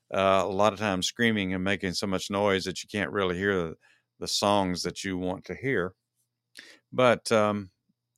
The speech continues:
I still think I would, you know, like to be able to say that I went to one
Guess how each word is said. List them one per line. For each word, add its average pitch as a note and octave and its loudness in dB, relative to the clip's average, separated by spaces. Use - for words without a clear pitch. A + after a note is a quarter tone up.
I B2 -8
still F#3 0
think A#2 -2
I F#2+ -2
would, G2 -6
you B2 -4
know, F2+ -4
like G#2 0
to G2 -14
be G2+ 0
able F#2 0
to F2+ -6
say G2 2
that F#2 0
I F#2 2
went F#2+ -2
to F2+ -12
one F#2+ -2